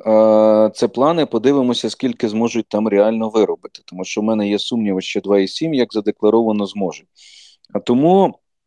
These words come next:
в принципі, я до того веду, що Південна Корея,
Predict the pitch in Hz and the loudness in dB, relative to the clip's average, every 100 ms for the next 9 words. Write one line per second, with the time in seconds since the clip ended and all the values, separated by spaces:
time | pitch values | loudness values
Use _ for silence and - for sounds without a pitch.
0 | _ _ _ - - 151 170 - 135 139 | _ _ _ -8 0 0 0 -2 -4 0
1 | 139 135 135 139 139 143 135 135 131 170 | 2 4 4 2 0 2 2 2 2 0
2 | - 139 131 117 143 160 139 - 120 147 | 0 -4 -2 0 0 0 -2 0 0 2
3 | 151 135 | 2 0